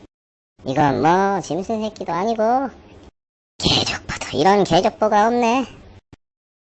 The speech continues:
김정은이 똑바로 말해봐. 나이 서른도 안 된 놈이 숨겨놓은 여자가 대체 몇이나 되는겨?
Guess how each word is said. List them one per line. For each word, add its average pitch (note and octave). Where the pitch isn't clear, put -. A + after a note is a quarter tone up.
김정은이 D3
똑바로 E3+
말해봐. F3
나이 D#4
서른도 D#4+
안 D4
된 C4
놈이 A#3+
숨겨놓은 C4
여자가 A3
대체 G#3
몇이나 G#3+
되는겨? A3+